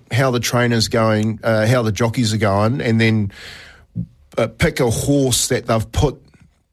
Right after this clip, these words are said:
that jockey on, for instance, that's going all right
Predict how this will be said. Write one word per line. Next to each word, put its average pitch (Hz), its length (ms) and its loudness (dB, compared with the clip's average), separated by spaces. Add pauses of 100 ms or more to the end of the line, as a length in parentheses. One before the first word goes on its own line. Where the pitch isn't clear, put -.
(280)
that - 360 -2
jockey 127 400 0
on, 120 220 2
for 110 220 -2
instance, 107 440 -2
that's 95 220 0
going 113 260 2
all 98 120 2
right 107 420 0